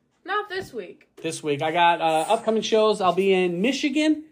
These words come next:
Speaker 2: and I'll be in, uh, Minnesota pretty soon. I will have those dates out on the social media. Follow me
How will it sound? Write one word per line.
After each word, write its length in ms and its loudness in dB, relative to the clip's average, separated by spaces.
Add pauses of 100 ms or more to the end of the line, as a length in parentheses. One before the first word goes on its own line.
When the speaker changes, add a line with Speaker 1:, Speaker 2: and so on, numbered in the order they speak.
(440)
Speaker 2:
and 200 0
I'll 120 2
be 340 2
in, 480 -2
uh, 260 -4
Minnesota 840 2 (240)
pretty 200 0
soon. 460 -2 (320)
I 160 2
will 140 4
have 280 0
those 220 4
dates 260 2
out 180 2
on 100 -2
the 60 -4
social 300 -2
media. 220 0
Follow 460 4
me 280 -6